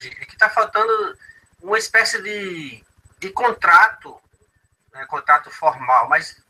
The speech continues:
de definição de o que que vamos fazer com isso. E até a última menção do professor com,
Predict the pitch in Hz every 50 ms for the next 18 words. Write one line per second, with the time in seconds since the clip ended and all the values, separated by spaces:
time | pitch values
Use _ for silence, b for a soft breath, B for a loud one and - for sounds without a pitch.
0 | _ _ - 185 180 240 240 240 - 269 254 254 214 - - - 214 220 - -
1 | - _ b b b b b b b b b b _ _ 208 220 - - - 202
2 | - - 294 302 - - 269 202 214 240 254 262 - - - - 220 208 - -
3 | 196 214 226 220 - - 226 202 - - - 147 - 110 - - - - - _
4 | _ _ - 175 - - 190 208 - - 277 277 254 220 202 196 220 254 - -
5 | 214 202 180 156 143 120 113 _ _ _ _ _ _ _ _ _ _ _ _ _
6 | - 160 175 202 196 185 - - - 175 180 175 156 139 131 - 139 - - 151
7 | - 147 - - - 170 165 - - - 127 117 110 - -